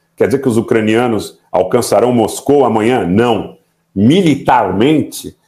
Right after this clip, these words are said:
eu poderia dizer pra vocês que não é nada que chame tanto atenção. Agora, a nível, vamos dizer, vamos tro-, tentar trocar em palavras mais simples. A, a nível de provocação,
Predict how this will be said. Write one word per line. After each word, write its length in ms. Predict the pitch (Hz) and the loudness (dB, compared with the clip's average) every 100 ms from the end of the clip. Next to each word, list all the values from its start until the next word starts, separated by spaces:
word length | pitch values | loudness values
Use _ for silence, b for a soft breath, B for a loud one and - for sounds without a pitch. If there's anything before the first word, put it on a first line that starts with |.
| _ | _
eu 140 | 101 - | -2 0
poderia 300 | 120 120 110 | 2 2 2
dizer 200 | 113 - | 2 0
pra 120 | 107 | 0
vocês 340 | 202 - 131 | 0 0 -2
que 240 | 135 147 139 | 0 -2 0
não 240 | 113 123 | 0 0
é 80 | 123 | 0
nada 560 | 113 120 156 185 180 180 | 0 0 0 0 0 -2
que 300 | - 160 135 | -2 -2 0
chame 320 | - 143 135 | 0 0 0
tanto 280 | 135 135 131 | -2 -2 -2
atenção. 600 | 131 120 - 92 76 - b b b b | -2 -4 -2 -2 -2 -10 b b b b
Agora, 640 | 95 98 104 90 - - _ - | -2 2 2 2 -2 -8 _ -4
a 180 | 92 98 | -2 0
nível, 600 | 104 135 151 101 92 92 | 2 4 4 2 0 0
vamos 180 | 277 | 0
dizer, 300 | 110 85 - _ - | 2 0 -4 _ -4
vamos 180 | 320 349 | -4 0
tro-, 220 | 208 - | -4 -2
tentar 260 | 160 143 143 | -2 0 -2
trocar 300 | 131 135 127 | -2 0 0
em 80 | |
palavras 360 | 123 120 110 104 | 2 2 2 0
mais 220 | 110 110 | 0 -2
simples. 540 | - 101 80 69 69 - | -4 -6 -6 -8 -10 -6
A, 240 | 120 117 | -4 -2
a 40 | 123 | 0
nível 160 | 156 | 2
de 120 | 143 - | 2 0
provocação, 1120 | - 254 202 139 - 101 - 127 123 92 | 2 4 4 0 -2 -4 -2 -2 -2 -2